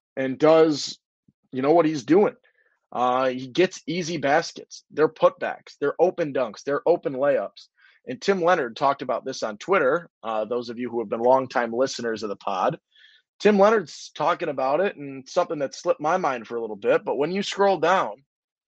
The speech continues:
and, and you take a look at the KenPom stats, when you get to Malik Brown's name, he is top ten in the country in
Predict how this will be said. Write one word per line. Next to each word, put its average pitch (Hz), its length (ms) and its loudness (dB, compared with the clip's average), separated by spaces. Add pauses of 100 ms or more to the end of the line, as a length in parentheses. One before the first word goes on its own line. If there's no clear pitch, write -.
(200)
and, 135 340 -2
and 139 220 -4
you 185 100 -6
take 190 300 0
a 156 40 4
look 165 280 4
at 127 100 0
the 131 60 -8
KenPom 160 500 -2
stats, 147 680 0 (440)
when 135 140 -10
you 156 80 -4
get 190 200 0
to 190 80 0
Malik 170 360 -2
Brown's 156 380 0
name, 160 380 -2 (1400)
he 185 180 -10
is 180 460 -2 (260)
top - 460 2
ten 147 540 -4
in 170 180 -6
the 156 80 -4
country 143 600 -6 (540)
in 139 160 -6